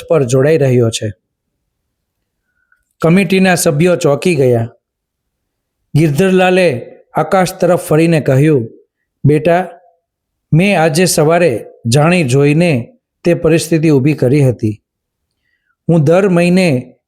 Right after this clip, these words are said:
એકવાર આવી રીતે છુપા વેશે બહાર નીકળું છું અને લોકોને ઓળખું છું. મને ખબર હતી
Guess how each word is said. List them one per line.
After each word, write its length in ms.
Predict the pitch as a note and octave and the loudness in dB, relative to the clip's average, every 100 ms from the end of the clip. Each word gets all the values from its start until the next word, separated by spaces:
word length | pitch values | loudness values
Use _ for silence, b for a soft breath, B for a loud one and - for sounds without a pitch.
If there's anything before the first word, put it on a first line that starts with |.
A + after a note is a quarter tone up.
| - | -2
એકવાર 640 | E3+ E3+ F#3 E3+ A#2+ - - b b _ | -2 0 0 0 -2 -8 -20 b b _
આવી 220 | C3+ D3+ F3 | -2 0 2
રીતે 600 | D#3 D#3+ E3+ B2+ - - | 0 0 0 0 -6 -8
છુપા 380 | - E3 F3+ D#3 | -4 -2 0 0
વેશે 500 | C#3+ C#3 E3+ C#3 A2+ | 0 0 0 0 0
બહાર 340 | C3 D3 C#3+ | 0 0 0
નીકળું 380 | - - D3 D#3 | -2 0 0 0
છું 320 | - A2+ - _ _ _ _ | -2 -6 -8 _ _ _ _
અને 220 | F3 G3 E3+ | -2 0 2
લોકોને 440 | D#3 D#3 F3+ F3+ | 0 0 0 2
ઓળખું 480 | C#3+ C#3 C#3 E3 D#3+ | 2 0 0 -2 -2
છું. 320 | - A2+ - _ _ _ _ b b b - | -2 -8 -8 _ _ _ _ b b b -2
મને 220 | D3 F#3 | 0 0
ખબર 340 | - D3 F3 F#3 | 0 0 0 0
હતી 520 | F3 F#3+ C3+ A2+ | 0 0 -2 -4